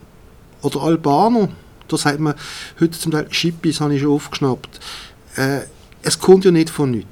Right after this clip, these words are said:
Das, sie, die Ausdrücke kommen ja auf, auch von einem Klischee bedient und Klischees sind Klischees, weil sie einen wahren Kern haben. Das ist mal das Erste. Und da geht's nicht darum,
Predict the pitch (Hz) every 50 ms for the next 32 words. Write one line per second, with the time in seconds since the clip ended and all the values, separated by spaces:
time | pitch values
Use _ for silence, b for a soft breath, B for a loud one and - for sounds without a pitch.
0 | - - - - - - - - 120 98 - - 185 185 180 165 170 180 190 208
1 | 202 202 - 196 190 - - 175 170 170 170 170 170 165 156 139 147 151 151 151
2 | 156 - - 139 147 139 139 - - 170 156 - 175 175 190 220 220 220 202 -
3 | 196 190 190 190 196 196 190 147 143 - - 165 156 - - 151 147 165 185 175
4 | - 170 160 160 - 147 131 - 139 131 143 160 156 - 135 127 135 135 127 -
5 | - 135 - - 127 117 120 123 123 123 120 - - 107 101 104 110 113 117 104
6 | 107 101 95 95 - 120 143 170 165 165 165 143 135 - - - 95 95 104 104
7 | - - - 87 - B B B B B B B B B B B B B B B
8 | B - 160 196 180 233 226 226 - - 226 233 226 226 240 226 190 160 147 135
9 | 117 104